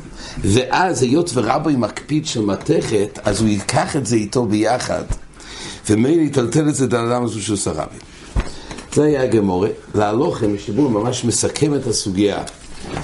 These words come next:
משנה ברורה בש"ד, ויש בזה גם נפקא מינה גדולה להלוכה של, של מזלמן, הוליד מהדין הזה במשנה ברורה חידוש דין.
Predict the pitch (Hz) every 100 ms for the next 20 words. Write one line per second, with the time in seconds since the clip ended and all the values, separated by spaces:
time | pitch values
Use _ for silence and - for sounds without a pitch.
0 | - - 107 107 101 143 117 - 107 98
1 | 101 117 110 117 117 101 101 113 113 101
2 | - 98 101 139 87 - - - - -
3 | - - - - 87 98 113 123 101 110
4 | 139 107 87 90 85 - 98 90 95 135
5 | 131 90 73 - - - - - 92 131
6 | 120 110 95 90 87 - - - - -
7 | - 127 156 117 120 104 98 95 - 95
8 | 123 131 107 101 - 127 110 - - 101